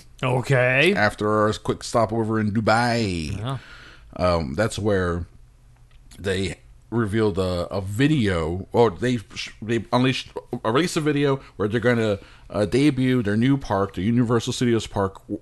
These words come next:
Speaker 2: which is sort of like a mix of Islands of Adventure and that Epic Universe thing that they announced that they were gonna open up over
Speaker 1: Oh,
Speaker 2: here.
Speaker 1: yeah.
Speaker 2: So it's seven themed lands within one theme park.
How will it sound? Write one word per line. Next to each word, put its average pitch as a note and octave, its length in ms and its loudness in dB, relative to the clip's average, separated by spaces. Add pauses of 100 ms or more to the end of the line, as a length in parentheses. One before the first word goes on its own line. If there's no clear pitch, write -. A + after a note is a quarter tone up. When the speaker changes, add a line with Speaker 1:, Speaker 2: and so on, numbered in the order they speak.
(100)
Speaker 2:
which A2 200 -2
is G#2+ 80 -2
sort B2+ 260 2
of A#2+ 200 -2
like A#2 260 -2
a A2+ 120 0
mix A2+ 420 -4
of G#2 420 -2
Islands A#2 300 0
of G#2+ 60 -4
Adventure C3+ 760 -2 (340)
and G#2 320 -2
that F#2 280 -2 (100)
Epic B2+ 380 -2
Universe A2+ 560 2
thing G2 240 0
that F2+ 180 -4
they G2+ 160 0
announced F#2+ 480 -2
that F2 120 -6
they F2+ 60 -4
were F2 60 -2
gonna D#2+ 180 -6
open F2 200 -2
up D#2+ 120 -6
over E2 240 -4
Speaker 1:
Oh, B2+ 80 -2
Speaker 2:
here. G#2 200 0
Speaker 1:
yeah. G2+ 280 -4 (300)
Speaker 2:
So F#2+ 640 0
it's F#2+ 280 -2 (120)
seven D#3+ 640 0 (320)
themed E3+ 600 4
lands G2+ 720 2 (220)
within G2+ 380 -2
one G#2 240 0
theme E2 260 -6
park. - 400 -12